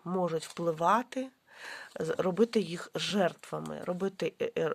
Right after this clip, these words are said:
е, зупиняти їх будь-який рух, продовження, а, і, дивіться, когось усипляти, а, чимось смачненьким, да? Е,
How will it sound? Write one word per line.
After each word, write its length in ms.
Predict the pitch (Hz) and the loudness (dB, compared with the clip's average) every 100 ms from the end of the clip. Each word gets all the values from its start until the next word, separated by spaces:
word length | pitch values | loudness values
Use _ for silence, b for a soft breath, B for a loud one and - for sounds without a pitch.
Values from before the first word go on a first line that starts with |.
| - | 2
е, 160 | 170 | 2
зупиняти 720 | 160 208 214 214 208 170 - 156 | 2 0 2 2 4 2 -2 -8
їх 220 | 160 156 | -8 -6
будь-який 560 | 165 160 151 - 156 | -6 -6 -10 -8 -4
рух, 460 | 156 185 226 277 - | -4 -2 -4 -6 -10
продовження, 920 | - 175 160 160 147 151 185 214 254 277 B B B - | -6 -4 -4 -6 -8 -8 -6 -4 -4 -6 B B B -8
а, 280 | 170 170 156 - | -4 -2 -4 -6
і, 460 | 196 196 196 196 185 B B - | -6 -4 -4 -4 -6 B B -8
дивіться, 420 | 185 185 - - | -4 -4 -6 -8
когось 680 | - 208 180 185 277 339 - _ - | 0 2 2 0 0 -2 -10 _ -2
усипляти, 1080 | 220 - 208 208 170 170 185 233 - 285 320 _ - | 0 2 0 -2 0 2 2 0 -4 -6 -8 _ -12
а, 800 | 160 156 156 151 156 156 160 165 - | -10 -8 -6 -4 -4 -4 -6 -8 -8
чимось 460 | - 214 214 208 | -4 0 0 -2
смачненьким, 840 | - 202 196 - 185 147 147 - - - - | 0 0 0 2 2 0 -4 -10 -12 -14 -10
да? 300 | 175 233 311 B B B | -4 -4 -4 B B B
Е, 40 | - | -8